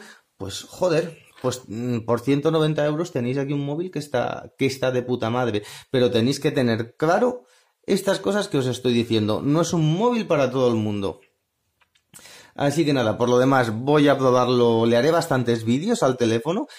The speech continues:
así que voy a probarlo unos días, le haré una serie de, las, la, una serie de pruebas, instalaré cosillas, lo usaré de teléfono personal y nada, ya os iré contando cómo me va, qué tal son las cámaras.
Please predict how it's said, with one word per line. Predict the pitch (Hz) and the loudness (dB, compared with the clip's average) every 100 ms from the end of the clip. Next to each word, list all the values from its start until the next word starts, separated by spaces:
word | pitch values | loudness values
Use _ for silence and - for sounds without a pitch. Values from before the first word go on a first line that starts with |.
| - - | -18 -4
así | 131 147 | -2 -2
que | 127 113 | -2 -2
voy | 123 165 170 | 0 2 4
a | 160 | 4
probarlo | 139 131 123 123 123 120 | 2 2 2 4 6 6
unos | 123 135 123 113 | 4 4 2 2
días, | 160 214 226 - - _ - - _ _ _ _ - - | 2 2 0 -4 -16 _ -20 -20 _ _ _ _ -18 -8
le | 104 | -4
haré | 104 104 | -4 -4
una | 113 107 | -4 -4
serie | 117 107 107 | -2 0 0
de, | 107 107 101 - - - | 2 0 -2 -8 -18 -4
las, | 117 104 101 - 107 | -2 -2 -4 -12 -4
la, | 110 | -2
una | 104 110 | 0 -2
serie | 107 120 | -2 -2
de | 170 | -2
pruebas, | 170 208 196 185 | -2 -2 0 0
instalaré | 147 - 131 110 113 | -2 -4 -2 -2 -2
cosillas, | - 113 185 180 170 | -2 -2 -2 0 0
lo | 123 | 0
usaré | 110 107 | 0 0
de | 117 | 0
teléfono | 117 117 120 127 123 | 0 0 0 -2 -2
personal | 131 135 143 175 180 - - - _ | -4 -2 -2 -2 -6 -16 -20 -20 _
y | - 190 165 156 147 139 131 127 120 | -4 2 4 6 6 6 4 2 2
nada, | 117 170 170 | 0 0 0
ya | 127 | 2
os | 120 | 2
iré | 135 135 | 2 0
contando | 135 123 131 131 120 | 2 2 2 2 2
cómo | 120 113 | 2 2
me | 110 | 4
va, | 156 151 | 2 2
qué | 123 | 0
tal | 113 117 | -2 0
son | 123 113 | 0 0
las | 104 - | 0 0
cámaras. | 170 175 165 165 170 | 0 2 2 2 0